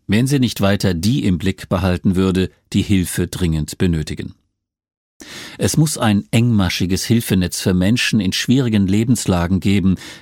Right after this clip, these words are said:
die aus dem Krankenhaus entlassen werden, teilt sie ihre Überlegungen mit. Die Unterstützungsleistungen für den Bereich Wohnen im Alter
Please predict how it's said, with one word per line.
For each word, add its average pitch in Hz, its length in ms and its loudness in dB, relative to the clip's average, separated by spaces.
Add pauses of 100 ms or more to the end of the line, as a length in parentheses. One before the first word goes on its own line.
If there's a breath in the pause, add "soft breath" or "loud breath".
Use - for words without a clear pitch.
die 117 100 4
aus 98 140 -2
dem 107 160 2
Krankenhaus 110 680 0
entlassen 82 520 -4
werden, 76 320 -8 (500)
teilt 104 280 0
sie 107 180 0
ihre 101 280 2
Überlegungen 82 800 0
mit. 85 280 -4 (720 loud breath)
Die 95 100 2
Unterstützungsleistungen 120 1300 0
für 107 180 -2
den 92 140 2
Bereich 95 640 0
Wohnen 113 520 2
im 98 180 2
Alter 107 440 2